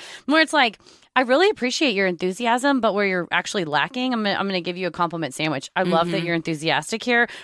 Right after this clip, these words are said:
Speaker 1: Where you're, um, lacking skills is actually fact checking what you're doing. So if you could do that, we would love to have, love to have your contributions. Just make sure before you do them that you
Speaker 2: Mm-hmm.
Speaker 1: actually, um,
Speaker 2: Yeah.
Speaker 1: are familiar with what you're talking about."
Speaker 2: And you can also frame it in a way where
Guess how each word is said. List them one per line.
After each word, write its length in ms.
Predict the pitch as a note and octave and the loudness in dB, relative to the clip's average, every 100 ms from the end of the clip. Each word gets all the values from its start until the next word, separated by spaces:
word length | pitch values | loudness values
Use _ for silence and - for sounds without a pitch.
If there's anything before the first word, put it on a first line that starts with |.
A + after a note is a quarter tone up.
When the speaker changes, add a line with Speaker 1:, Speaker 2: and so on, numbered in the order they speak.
| - | -4
Speaker 1:
Where 140 | G#3+ | 0
you're, 240 | A3 A3 F#3 | 2 4 4
um, 180 | F#3 | 2
lacking 600 | D#3 E3 D#3 - A#3+ B3 - | 2 0 0 0 -4 -4 -8
skills 500 | - - G#3+ G#3+ G#3+ | -12 -2 2 2 0
is 240 | F#3 E3+ - - _ | -2 -4 -8 -20 _
actually 320 | E3+ E3+ G3 | -2 -2 -4
fact 260 | E3 D3 D#3 | -2 -2 -2
checking 260 | A3 G#3+ G#3 | -4 -4 -4
what 80 | D#3 | -4
you're 80 | E3+ | -4
doing. 240 | F3 F#3+ | -4 -4
So 120 | G3 | -4
if 60 | G#3+ | -6
you 80 | A3+ | -4
could 140 | C#4+ | -4
do 180 | C4 E4 | 0 0
that, 220 | A#3+ A#3 | 2 2
we 120 | F#3 | 2
would 140 | G#3 E3+ | -4 -2
love 240 | E3+ F3 | 0 0
to 100 | F#3 | 0
have, 240 | F3 D#3+ E3+ - - _ | 0 0 0 -8 -20 _
love 360 | F#3+ A3+ A#3+ G#3 | 0 4 4 2
to 100 | G#3+ | 0
have 180 | F#3 | 0
your 100 | E3+ E3 | 0 -2
contributions. 800 | E3+ E3+ F3 D3+ D#3+ G3+ G3 - | -2 -2 -4 -6 -2 -2 -4 -2
Just 240 | G3+ G3 | -2 -2
make 140 | G#3 F#3 | -6 -8
sure 320 | - E3 E3+ | -4 0 0
before 380 | E3 D#3 F#3+ F3+ | 0 -4 -4 -4
you 160 | D#3+ D3 | -4 -8
do 160 | C#3+ | -8
them 260 | C#3+ D3 D#3 | -4 -2 -2
that 160 | C3+ | -4
you 140 | E3+ C#3 | -4 -4
Speaker 2:
Mm-hmm. 140 | D#3 | -4
Speaker 1:
actually, 340 | D#3 A#2 B2 - - - - | -6 -6 -6 -8 -14 -18 -2
um, 200 | E3 C#3 | 0 2
Speaker 2:
Yeah. 80 | D3 | 0
Speaker 1:
are 80 | C3 | 0
familiar 480 | F#3 F3 E3+ E3 D#3+ | 0 2 2 2 0
with 160 | E3 | 0
what 160 | D3 C#3 | 0 -2
you're 160 | D3 | -2
talking 360 | D3+ - - B2 | -4 -6 -6 -10
about." 340 | B2 G2+ F#3+ | -8 -4 0
Speaker 2:
And 140 | G#3+ G#3+ | 0 2
you 120 | A3+ | 0
can 160 | B3 A3+ | 0 0
also 420 | A3+ A3+ G#3+ F#3+ | 0 2 0 0
frame 460 | - - F3+ F3 | -6 0 0 0
it 100 | E3+ | -2
in 160 | D3+ D#3+ | -2 -2
a 60 | D3 | 0
way 500 | D3+ C#3+ D3 D3 C#3+ | 2 2 2 0 -2
where 680 | D3+ D3+ C#3+ D3 C#3+ C3 | 0 2 2 2 2 0